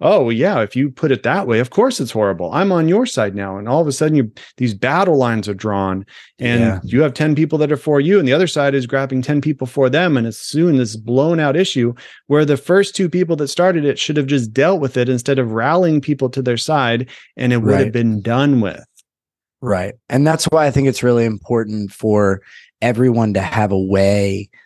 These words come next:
Speaker 2: that when they get offended, they deal with it.
Speaker 1: Yeah.
Speaker 2: So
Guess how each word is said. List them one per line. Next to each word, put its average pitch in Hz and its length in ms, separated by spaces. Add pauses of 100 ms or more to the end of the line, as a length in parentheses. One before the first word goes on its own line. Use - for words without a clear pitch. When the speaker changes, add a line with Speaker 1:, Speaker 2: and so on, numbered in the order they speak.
(120)
Speaker 2:
that 101 300
when 117 340
they 110 160
get 98 160
offended, 95 400
they 95 140
deal 92 220
with 92 180
it. - 160 (320)
Speaker 1:
Yeah. 90 140 (280)
Speaker 2:
So - 140